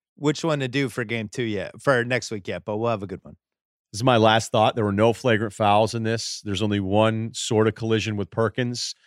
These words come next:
Speaker 2: People made layups. No one was beheaded. There were no deaths. No one retired after because it was too tough.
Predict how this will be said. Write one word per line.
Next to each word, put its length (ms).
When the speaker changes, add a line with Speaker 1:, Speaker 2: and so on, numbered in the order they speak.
Speaker 2:
People 220
made 280
layups. 640
No 120
one 140
was 140
beheaded. 520
There 100
were 60
no 180
deaths. 540
No 120
one 120
retired 500
after 280
because 280
it 40
was 160
too 160
tough. 460